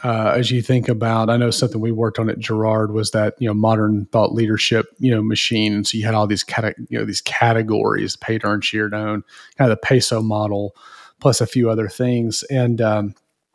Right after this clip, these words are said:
it's the same thing. You know, you gotta have kind of a well-rounded strategy. It's not all Facebook ads. It's not all Google paid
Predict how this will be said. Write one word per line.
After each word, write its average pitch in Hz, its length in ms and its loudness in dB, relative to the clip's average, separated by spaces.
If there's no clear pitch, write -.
it's 151 140 0
the 175 80 2
same 165 240 4
thing. 127 340 0
You 123 120 -2
know, 104 100 0
you 110 180 -2
gotta 120 160 2
have 113 220 -2
kind 123 160 2
of 104 60 -4
a 104 40 -2
well-rounded 110 580 0
strategy. 113 520 -4
It's - 260 -8
not 117 280 -2
all 110 260 4
Facebook 104 540 -4
ads. - 280 -6
It's 101 140 -6
not 107 140 -2
all 107 340 2
Google 107 640 0
paid 95 480 -2